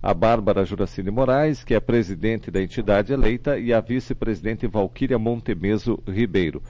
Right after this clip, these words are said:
Vamos então saber mais sobre a nova diretoria, quem são os demais integrantes, os projetos que vão ser desenvolvidos durante essa gestão. Bárbara, bom dia.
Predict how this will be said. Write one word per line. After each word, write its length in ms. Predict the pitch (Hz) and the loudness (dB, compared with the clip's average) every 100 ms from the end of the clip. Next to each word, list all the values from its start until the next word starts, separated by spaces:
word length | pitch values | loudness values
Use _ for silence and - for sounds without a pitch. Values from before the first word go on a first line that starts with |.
| - - - | -14 -14 -10
Vamos 320 | 160 156 127 | -4 -2 0
então 440 | 127 113 131 131 120 | -2 2 4 4 2
saber 340 | 131 127 147 | 2 2 2
mais 320 | 131 185 196 | 2 2 0
sobre 760 | - 123 107 92 101 98 90 82 - - - | 0 0 2 2 2 2 2 0 -8 -16 -6
a 280 | 98 98 95 | 2 4 4
nova 480 | 101 135 143 113 | 2 4 4 2
diretoria, 1040 | 90 95 98 - 85 104 151 147 131 110 101 | 0 0 -2 0 -2 2 4 4 4 2 2
quem 200 | - 113 | 0 -4
são 280 | 98 120 113 | 0 0 0
os 120 | 98 | 0
demais 400 | 82 92 101 104 | 0 2 4 2
integrantes, 640 | 107 95 85 95 127 120 - | 0 -4 -4 2 2 0 -6
os 140 | 104 | -12
projetos 920 | - 107 92 - 110 139 123 107 95 | -2 0 0 0 2 2 2 -2 -6
que 120 | - 107 | -4 0
vão 180 | 113 117 | 0 0
ser 220 | - 110 | 0 0
desenvolvidos 880 | 107 92 92 85 78 110 113 120 - - - - | 2 0 0 -2 0 -2 0 -2 -2 -20 -20 -12
durante 520 | 104 117 113 113 107 | 0 4 4 2 0
essa 260 | 104 - 104 | -4 -2 -4
gestão. 500 | 117 107 - 90 67 - - - - - | -2 -4 -2 -4 -4 -12 -14 -12 -14 -2
Bárbara, 400 | 87 113 131 131 | 2 4 4 2
bom 220 | 87 76 | 0 -6
dia. 480 | 73 82 110 131 | -6 -4 2 2